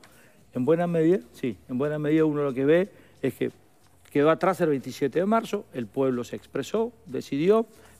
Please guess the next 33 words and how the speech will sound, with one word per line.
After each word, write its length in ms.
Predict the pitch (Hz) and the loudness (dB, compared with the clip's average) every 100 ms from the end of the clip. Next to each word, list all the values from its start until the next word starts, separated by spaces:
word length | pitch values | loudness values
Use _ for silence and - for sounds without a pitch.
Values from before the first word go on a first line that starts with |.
| - | -2
pero 100 | 147 | 0
la 100 | 147 | 2
fuerza 260 | 170 160 | 2 -2
política 500 | 147 156 147 170 170 - | 0 0 0 0 0 0
ha 100 | 151 | -2
continuado 600 | 160 123 143 175 160 131 | -4 -4 -4 0 0 0
con 140 | 131 | -2
ese 180 | 135 131 | -4 -6
trabajo 480 | 123 127 135 127 127 | -4 0 0 -2 -2
de 180 | 135 - - | -2 -4 -8
ir 200 | 165 143 | -4 -2
al 100 | 123 | -2
interior, 540 | 127 127 131 143 156 - - _ | -4 -2 0 0 -2 -8 -20 _
que 80 | 151 | -2
es 60 | 143 | 0
lo 100 | 131 | 2
que 220 | 139 156 | 2 2
se 200 | - - | -2 -2
ha 20 | 139 | -2
reclamado. 560 | 127 123 113 117 110 - - - | -2 -2 -2 -4 -6 -12 -20 -6
En 120 | 131 | -4
ese 180 | 165 151 | -4 -4
sentido, 480 | 139 131 202 190 | -4 0 2 4
Fernando 640 | 131 - 131 113 151 165 139 | 2 -6 -8 -4 -2 -2 -4
Pereira 300 | 127 147 160 | 0 0 0
está 140 | - | -2
haciendo 280 | 135 151 139 | -6 -6 -4
una 140 | 135 | -2
buena 260 | 127 131 123 | -2 -2 -4
tarea. 340 | 120 117 107 101 - - - | -6 -8 -8 -12 -20 -20 -10
Nosotros 480 | 123 160 160 202 - | -2 0 0 -2 -4
le 180 | 135 143 | -2 0
agregamos 720 | 131 127 139 185 185 180 175 | 2 0 4 4 4 0 -6